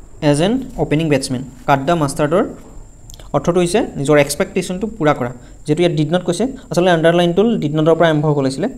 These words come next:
তেতিয়াহ'লে ইয়াত এপ্ৰপ্ৰিয়েটকৈ বুজিব পৰা গ'লহেঁতেন। গতিকে ইয়াত আমি অপশ্যনকেইটা যদি চাবলৈ যাওঁ,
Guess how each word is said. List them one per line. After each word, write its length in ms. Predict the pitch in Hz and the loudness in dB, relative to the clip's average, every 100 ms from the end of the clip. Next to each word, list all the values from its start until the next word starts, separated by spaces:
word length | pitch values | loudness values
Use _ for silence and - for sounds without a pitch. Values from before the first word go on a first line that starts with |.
| - - | -14 -12
তেতিয়াহ'লে 340 | - 143 147 156 | -2 2 2 2
ইয়াত 120 | 151 147 | 2 0
এপ্ৰপ্ৰিয়েটকৈ 420 | 143 139 143 156 151 | -2 -2 -2 -2 -2
বুজিব 140 | 143 143 | 0 0
পৰা 100 | 143 135 | 0 0
গ'লহেঁতেন। 260 | 131 190 262 - - - - - - - - - - - | -2 -4 -6 -12 -20 -20 -20 -20 -20 -20 -20 -20 -20 -10
গতিকে 180 | 135 147 | 0 2
ইয়াত 100 | 147 143 | 4 2
আমি 80 | 156 | 0
অপশ্যনকেইটা 340 | 135 170 165 175 | -2 -2 -2 -2
যদি 100 | 170 160 | -2 -4
চাবলৈ 200 | 143 147 | -2 -2
যাওঁ, 120 | 165 | -2